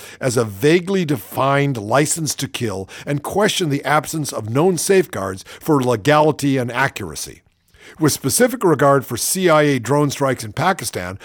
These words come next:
a former C I A legislative counsel under George W. Bush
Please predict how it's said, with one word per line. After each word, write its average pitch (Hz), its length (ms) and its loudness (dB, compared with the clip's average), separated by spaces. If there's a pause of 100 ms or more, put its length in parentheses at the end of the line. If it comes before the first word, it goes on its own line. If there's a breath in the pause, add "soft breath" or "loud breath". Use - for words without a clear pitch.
(140 loud breath)
a 135 80 -6
former 196 300 2
C 185 240 2
I 147 200 6
A 139 60 2
legislative 143 600 -2
counsel 127 340 -4
under 113 180 -2
George 123 400 0
W. 131 300 0
Bush 127 240 0